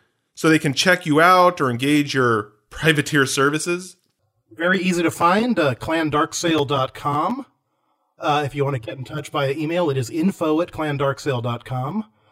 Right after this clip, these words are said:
Speaker 2: We're also on Twitter, Facebook, and YouTube, and Instagram,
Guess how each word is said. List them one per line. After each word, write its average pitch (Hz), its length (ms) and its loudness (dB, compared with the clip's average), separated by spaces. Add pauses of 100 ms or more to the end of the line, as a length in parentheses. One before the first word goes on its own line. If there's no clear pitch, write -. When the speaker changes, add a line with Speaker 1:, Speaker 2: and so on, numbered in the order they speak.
(240)
Speaker 2:
We're 135 180 -2
also 139 360 0
on 127 360 -2
Twitter, 160 480 0
Facebook, 156 720 -2
and 131 300 -6
YouTube, 151 600 0
and 127 180 -6
Instagram, 135 680 -4